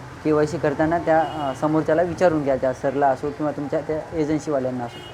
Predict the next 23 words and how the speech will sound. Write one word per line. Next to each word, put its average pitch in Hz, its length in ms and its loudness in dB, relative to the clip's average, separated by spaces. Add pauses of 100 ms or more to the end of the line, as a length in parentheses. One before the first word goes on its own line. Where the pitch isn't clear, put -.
(360)
आता 175 80 -2
काही 165 280 4
जणांचं 180 320 -2
म्हणणं 175 240 -2
आहे 165 180 0
की 156 240 -2
एखाद्या 156 260 0
ऑनलाईन 151 320 0
सेंटरवरून 151 420 -4
केवायसी 147 420 0
होते 175 340 0
का, 120 140 0 (520)
तर 175 80 0
नाही 196 300 4
मित्रांनो. 139 380 -2 (140)
तुम्हाला 165 240 0
असं 165 160 -2
वाटत 165 140 2
असेल 156 260 -4
की 156 60 -2
एखाद्या 156 260 -2
सेतू 151 280 -2
केंद्रावरून 143 500 0